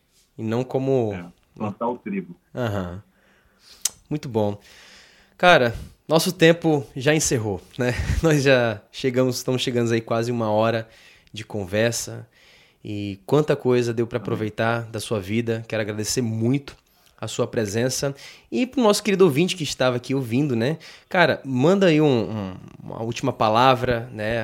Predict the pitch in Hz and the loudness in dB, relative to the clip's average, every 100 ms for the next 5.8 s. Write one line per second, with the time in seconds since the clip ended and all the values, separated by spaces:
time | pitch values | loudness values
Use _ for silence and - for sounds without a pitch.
0 | 107 101 98 101 98 117 - - - 120 | -6 -10 -10 -14 -16 -20 -20 -20 -18 -10
1 | 117 - 120 110 95 - _ - _ - | -8 -4 -2 -2 -6 -12 _ -20 _ -12
2 | 110 123 127 - - 131 120 120 - 131 | -4 0 0 0 0 0 0 -4 -4 -2
3 | 117 117 117 113 117 - 117 104 110 107 | 2 2 2 -2 -8 -6 -4 -2 -2 -2
4 | 104 101 107 - 107 101 104 - _ - | -4 -4 -6 -6 -4 -6 -6 -20 _ -10
5 | 107 104 - 92 87 80 - | -6 -4 -6 -8 -10 -12 -16